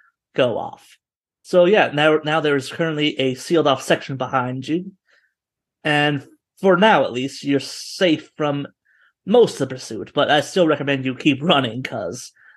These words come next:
like I said, the anthill, there are all kinds of ways around this.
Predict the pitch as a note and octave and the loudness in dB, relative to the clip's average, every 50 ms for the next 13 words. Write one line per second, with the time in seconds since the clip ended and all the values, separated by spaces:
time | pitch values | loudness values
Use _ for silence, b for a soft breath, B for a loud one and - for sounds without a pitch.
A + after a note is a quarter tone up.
0 | b - - C3 C#3+ - D#3+ B2+ B2 D3 D3 D3 C3+ C3 - B2+ A2 A#2 B2 C3+ | b -2 0 0 2 2 0 2 2 2 2 2 2 -2 -4 -6 -6 -2 0 2
1 | C3+ C3+ - C3+ D3 - - D#3 D3+ C3+ C3+ C3+ C3+ C3+ C3+ C3 B2+ C3+ B2 A#2+ | 2 2 2 2 0 0 0 0 0 2 2 2 2 2 2 2 0 -2 -4 -4
2 | A#2 G#2+ G#2 G2+ F#2 E2+ E2+ - - - - - - | -6 -8 -12 -12 -10 -10 -10 -10 -10 -12 -16 -18 -20